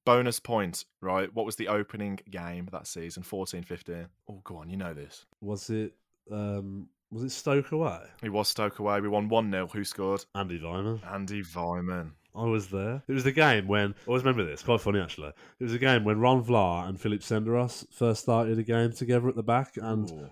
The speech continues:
Speaker 2: they were absolutely immense, and everyone came out of it thinking they're like, they were new, like the new Paul McGrath and Sean Teal or Gareth Southgate and Ugo Ehiogu, and then it ended up that Vlaar was injured most of the time, so was Senderos. Senderos was, like, made of glass. He only played about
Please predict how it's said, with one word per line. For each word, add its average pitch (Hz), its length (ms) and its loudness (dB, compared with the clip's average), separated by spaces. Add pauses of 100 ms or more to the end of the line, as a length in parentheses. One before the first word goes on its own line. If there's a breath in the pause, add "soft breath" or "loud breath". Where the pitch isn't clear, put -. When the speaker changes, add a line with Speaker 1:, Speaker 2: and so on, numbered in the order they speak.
Speaker 2:
they 117 100 6
were 113 160 4
absolutely 113 880 2
immense, 92 600 -8
and 113 100 0
everyone 110 300 0
came 110 280 0
out 98 140 0
of 90 80 -4
it 90 120 -8
thinking 104 320 -6
they're 101 100 0
like, 98 180 0
they 98 60 -2
were 98 80 -2
new, 101 160 -2 (180)
like 110 220 0
the 101 80 -4
new 98 320 0 (340 soft breath)
Paul 120 160 4
McGrath 107 360 4
and 98 100 0
Sean 98 300 0
Teal 98 420 0
or 87 300 -2 (320)
Gareth 104 220 6
Southgate 101 420 2
and 101 80 -2
Ugo 92 240 0
Ehiogu, 98 500 -2
and 92 140 -4
then 90 280 -4 (540)
it 101 100 0
ended 90 300 -2
up 90 140 -4
that 85 220 -4 (280)
Vlaar 98 380 4
was 85 160 -8 (160)
injured 85 340 -10
most 85 220 -10
of - 60 -20
the 82 80 -12
time, 80 280 -14
so 98 220 -2
was 87 100 -4
Senderos. 92 480 -4
Senderos 92 100 -4
was, 90 140 -6
like, 90 160 -8
made 87 160 -6
of 87 80 -6
glass. 87 340 -6
He 101 60 -6
only 92 160 -6
played 87 220 -10
about 95 160 -10